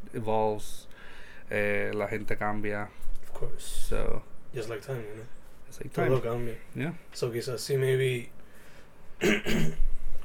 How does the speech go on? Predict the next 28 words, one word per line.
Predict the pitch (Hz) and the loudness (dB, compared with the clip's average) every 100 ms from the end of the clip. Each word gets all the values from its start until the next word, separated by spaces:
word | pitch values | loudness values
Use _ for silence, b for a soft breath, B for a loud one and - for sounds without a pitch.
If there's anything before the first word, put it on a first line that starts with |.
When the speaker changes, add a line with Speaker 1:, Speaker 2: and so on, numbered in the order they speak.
| - - - | 2 0 0
Speaker 2:
Como | 131 117 | 2 2
hablamos | 113 117 | 0 0
ahorita, | 123 127 120 | -2 -2 -2
que, | 117 | -4
que | 117 113 | -4 2
si | - 131 | 2 4
quizás | 113 107 113 | 0 0 4
se | 117 | 6
entendieran | 120 120 123 120 | 8 6 4 2
ambos | 120 127 117 | 2 0 -2
puntos, | 127 117 120 113 | 0 0 -2 -6
maybe | 123 113 120 | -8 -6 -6
the | 117 117 | -6 -6
older | 113 120 | -4 -4
generation | 123 123 123 120 120 113 | -4 -4 -4 -6 -6 -8
and | 110 | -8
the | |
newer | 110 113 | -8 -8
generation, | 117 123 120 123 120 127 127 - - - - - - - - - - - | -8 -8 -6 -8 -10 -12 -14 -20 -20 -20 -20 -20 -20 -20 -20 -20 -16 -10
quizá | 110 - 110 110 113 131 - - | -10 -8 -8 -6 -6 -8 -14 -8
abriría | 117 117 117 117 | -6 -6 -6 -6
la | 113 | -8
puerta | 120 113 113 | -10 -10 -8
para | 117 110 | -8 -6
ambas | 110 117 113 | -6 -6 -8
cosas | 127 110 117 | -10 -10 -12
to | - 117 - | -12 -14 -14
coexist | - 117 110 123 123 - - | -12 -10 -10 -12 -14 -14 -16